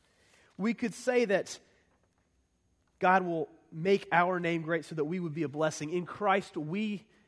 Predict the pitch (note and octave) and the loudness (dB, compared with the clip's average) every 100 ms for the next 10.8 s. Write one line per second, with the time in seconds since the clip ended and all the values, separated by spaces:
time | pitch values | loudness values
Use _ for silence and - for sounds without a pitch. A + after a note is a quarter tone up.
0 | _ - E3+ E3+ C#3+ F3 F3+ F3+ F#3 F3+ | _ -4 -2 -2 0 0 0 0 -2 -4
1 | D#3 - - G3 E3 C#3+ - D#3 E3 D3 | -8 -10 -6 -2 -2 -2 -10 -10 -8 -8
2 | C3 B2 B2 B2 - A2+ A2 - G#2+ G2+ | -8 -8 -8 -8 -12 -18 -16 -14 -14 -14
3 | A2 - - _ _ _ _ D3+ - C3+ | -20 -20 -20 _ _ _ _ -10 -8 -12
4 | - - - D3+ D3 - B2 A2+ B2 - | -12 -16 -4 -2 -2 -6 -14 -14 -16 -12
5 | C3 - B2 - A2+ G2+ - - _ _ | -14 -12 -16 -12 -12 -12 -18 -20 _ _
6 | _ _ - G3+ G#3 A#3 - F3+ F3 F3 | _ _ -8 4 6 6 2 -6 -4 -4
7 | E3 E3 - - F#3+ - A3+ G#3 - E3+ | -4 -4 -8 -8 -6 -4 0 0 2 2
8 | G3 C3+ - - - _ _ _ _ _ | 4 2 -6 -20 -20 _ _ _ _ _
9 | - C#3 F3 F3 E3 C3+ F#3 E3+ C#3+ C3+ | -10 -4 -2 -4 -6 -8 -8 -8 -10 -10
10 | D3+ C3+ D3 B2+ C3+ - - | -10 -8 -8 -8 -12 -16 -20